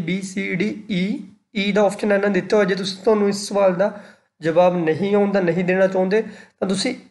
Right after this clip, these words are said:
E circle ਤੇ ਰਾਉਂਡ ਕਰ ਸਕਦੇ ਹੋ। ਉਹ ਵੀ ਤੁਹਾਨੂੰ ਸਮਝਾ ਦੇਣਾ ਓ ਐਮ ਆਰ sheet ਕਿਸ ਤਰ੍ਹਾਂ ਦੀ ਹੈ। ਇਸ ਨੂੰ ਚੰਗੀ ਤਰ੍ਹਾਂ ਸਮਝ ਲਓ। ਕਹਿਣ ਦਾ ਮਤਲਬ ਕੀ ਹੈ ਕਿ ਜੇ ਤੁਹਾਨੂੰ question ਨੇ, ਕੁਐਸਚਨ ਦਾ answer ਨਹੀਂ ਆਉਂਦਾ ਤਾਂ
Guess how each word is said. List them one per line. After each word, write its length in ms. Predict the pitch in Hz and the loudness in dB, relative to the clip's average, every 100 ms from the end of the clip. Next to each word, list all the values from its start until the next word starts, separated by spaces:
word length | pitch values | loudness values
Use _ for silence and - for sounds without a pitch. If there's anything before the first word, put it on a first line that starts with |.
| 269 | -4
E 140 | 240 247 | -2 0
circle 400 | 220 - 196 180 | 0 2 2 2
ਤੇ 240 | 202 240 - - _ _ _ _ _ - | 0 -2 -4 -20 _ _ _ _ _ 2
ਰਾਉਂਡ 240 | 175 180 | 2 2
ਕਰ 160 | 175 175 | 0 0
ਸਕਦੇ 340 | - 190 196 | 0 0 2
ਹੋ। 60 | 214 | 0
ਉਹ 80 | 196 | 0
ਵੀ 80 | |
ਤੁਹਾਨੂੰ 200 | 208 220 | 0 0
ਸਮਝਾ 280 | 202 202 220 | 0 0 0
ਦੇਣਾ 200 | 190 202 214 - - - | 2 0 0 -4 -8 0
ਓ 140 | 185 190 | 2 2
ਐਮ 140 | 185 | 2
ਆਰ 60 | 185 | -2
sheet 300 | - 190 196 | -2 -4 -4
ਕਿਸ 160 | 196 | -8
ਤਰ੍ਹਾਂ 200 | 185 190 190 | 0 2 2
ਦੀ 160 | 196 | 0
ਹੈ। 60 | 233 247 - | -2 -4 -4
ਇਸ 60 | |
ਨੂੰ 120 | 254 247 | -2 0
ਚੰਗੀ 240 | 214 196 | 0 0
ਤਰ੍ਹਾਂ 180 | 196 208 | 0 2
ਸਮਝ 200 | 208 208 | 2 2
ਲਓ। 100 | 220 | 0
ਕਹਿਣ 240 | 208 190 208 | 2 2 2
ਦਾ 60 | |
ਮਤਲਬ 380 | 214 202 202 190 | -2 -2 -2 -4
ਕੀ 160 | 196 202 | -2 -2
ਹੈ 80 | 196 | -2
ਕਿ 260 | 226 226 196 | -2 -2 0
ਜੇ 160 | 180 | -2
ਤੁਹਾਨੂੰ 260 | 190 208 202 | 2 0 2
question 340 | 196 190 226 | 0 0 -2
ਨੇ, 180 | 196 185 | -2 -2
ਕੁਐਸਚਨ 360 | 208 202 196 220 | -2 -4 -2 -2
ਦਾ 80 | 233 | 0
answer 280 | 214 190 208 | -2 -2 0
ਨਹੀਂ 320 | 180 185 190 | 0 0 0
ਆਉਂਦਾ 260 | 190 190 | 0 0
ਤਾਂ 200 | 190 214 | 2 0